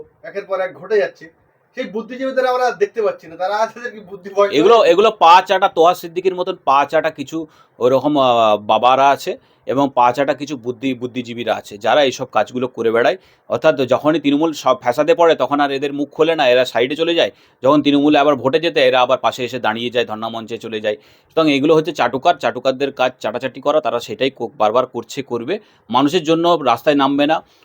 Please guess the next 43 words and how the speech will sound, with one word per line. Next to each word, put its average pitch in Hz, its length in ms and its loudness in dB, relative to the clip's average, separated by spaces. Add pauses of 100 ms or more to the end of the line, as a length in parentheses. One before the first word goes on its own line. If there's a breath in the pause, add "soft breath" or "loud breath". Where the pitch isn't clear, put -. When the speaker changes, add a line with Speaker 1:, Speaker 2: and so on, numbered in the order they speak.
Speaker 2:
অভয়ের 135 360 4
জন্য 165 180 2
রাস্তায় 147 360 2
নামবে 143 260 2
না। 151 200 0 (240 soft breath)
আহ, 104 320 4
এরা 127 240 4
হচ্ছে, 139 540 0
আহ, 117 120 4
বকটুয়ের 135 420 2
জন্য 160 160 0
রাস্তায় 139 340 2
নামবে 143 260 0
না। 147 180 2 (260 soft breath)
এরা 151 220 2
শুধু 156 280 -2
মমতা 139 300 2
ব্যানার্জির 143 340 -2
পা 123 140 2
চাটবে 147 360 -4
এবং 143 220 -8
সেটা 135 320 0
ক-, 123 200 -4
সেটাই 143 280 -2
এদের 139 200 -2
কাজ, 104 300 0
মানে, 110 180 -8
এটা 113 140 -4
করে 143 200 -4
এরা 135 120 0
খায় 95 300 -10
আর - 140 -20
কি। - 60 -20 (480)
Speaker 1:
তাহলে 170 260 -14
আমাদের 233 240 2
রাজ্যে 214 280 -2
কুকথার 233 420 -10
ছোড়াছুড়ি, 175 460 -8 (600)
সেই 165 100 -18
জায়গায় 196 220 -8
আমরা 226 100 -8
দেখলাম 202 440 -10
যে 190 280 -6